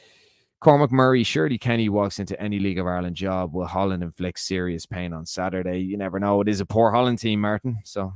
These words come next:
just keep that in mind. Dave McGuinness, "I still have Jack Byrne as an impact sub, uh, when we need to pass, when we need a pass to open up a defense." Jesus, I, I don't know. I mean, look,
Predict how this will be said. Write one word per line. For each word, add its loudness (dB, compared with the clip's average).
just -14
keep -4
that 2
in 2
mind. 0
Dave 4
McGuinness, 4
"I -2
still 2
have 2
Jack -2
Byrne 0
as -6
an -2
impact -4
sub, 0
uh, -8
when -4
we -2
need -4
to -18
pass, -6
when -4
we 0
need 4
a 0
pass 0
to -4
open -2
up -4
a -8
defense." 0
Jesus, -2
I, 2
I -8
don't -2
know. 2
I 0
mean, -2
look, -6